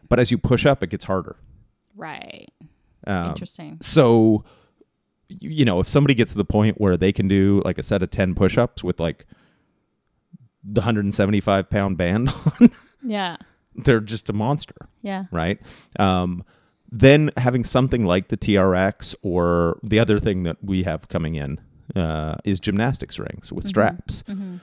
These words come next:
Speaker 1: So all you need is a bar, a tree branch, something to put 'em over.
Speaker 2: Yeah, soccer post.
Speaker 1: You
Speaker 2: Yeah.
Speaker 1: know, um, and now, uh,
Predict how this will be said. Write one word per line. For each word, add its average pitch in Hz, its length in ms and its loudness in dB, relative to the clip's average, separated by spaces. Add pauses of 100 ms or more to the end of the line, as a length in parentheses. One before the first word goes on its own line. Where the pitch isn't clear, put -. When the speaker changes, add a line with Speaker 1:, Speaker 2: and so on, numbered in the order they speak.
(180)
Speaker 1:
So 113 220 4
all 135 200 6
you 151 120 4
need 156 220 4
is 95 100 2
a 90 60 2
bar, 90 520 2
a - 60 -2
tree 107 260 0
branch, 101 640 0 (720)
something 117 520 2
to 78 60 -6
put 92 160 -2
'em 80 80 -4
over. 117 380 -2 (100)
Speaker 2:
Yeah, 185 180 -10
soccer 175 320 -14
post. - 520 -16 (180)
Speaker 1:
You 180 140 0
Speaker 2:
Yeah. 160 60 -4
Speaker 1:
know, - 160 -8 (300)
um, 85 400 -4 (440)
and 110 160 2
now, 113 640 0 (640)
uh, 85 480 -4